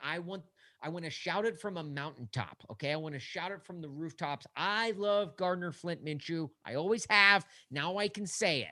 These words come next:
Now that he's in, in Philadelphia, okay? He, uh, he went for a conditional twenty twenty-two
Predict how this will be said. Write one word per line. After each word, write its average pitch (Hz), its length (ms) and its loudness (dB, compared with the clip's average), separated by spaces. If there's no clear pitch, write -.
Now 139 200 0
that 180 160 0
he's 202 180 -4
in, 202 140 -8
in 175 340 -6
Philadelphia, 165 720 -4
okay? 160 400 -2
He, 139 300 -4
uh, 131 300 0
he 135 160 -6
went 127 240 -8
for 120 140 -8
a 110 40 -8
conditional 127 520 -6
twenty 143 560 -6
twenty-two 127 960 -6